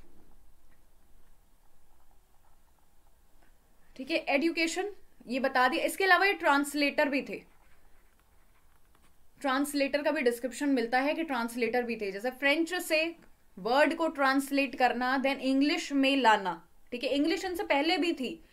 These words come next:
लेकिन ये होता है कि वो रेगुलर बेसिस पे नहीं थी। मैंने जो वीडियो का डिस्क्रिप्शन, इस डिस्क्रिप्शन में जिस वीडियो का लिंक डाला है ना, उसमें मैंने पूरा इकोनॉमिकल, रिलीजियस,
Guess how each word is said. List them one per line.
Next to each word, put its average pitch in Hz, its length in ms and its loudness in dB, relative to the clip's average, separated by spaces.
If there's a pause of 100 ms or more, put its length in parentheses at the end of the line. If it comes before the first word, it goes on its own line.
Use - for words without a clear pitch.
(380)
लेकिन 320 240 -2
ये 381 100 0
होता 339 240 2
है 403 80 4
कि 440 100 0
वो 427 120 2
रेगुलर 285 480 4
बेसिस 294 400 0
पे 330 140 -2
नहीं 233 260 0
थी। 226 160 -6
मैंने 262 240 -2
जो 294 180 -4
वीडियो 262 340 -2
का 311 100 2
डिस्क्रिप्शन, 269 540 -2
इस 285 200 -6 (720)
डिस्क्रिप्शन 285 520 -4
में 320 400 -4
जिस 320 220 -2
वीडियो 262 440 0
का 370 120 4
लिंक 294 320 2
डाला 208 320 2
है 214 140 0
ना, 320 100 0
उसमें 277 340 -4
मैंने 262 360 0
पूरा 285 380 -2
इकोनॉमिकल, 247 640 0 (880)
रिलीजियस, 262 760 0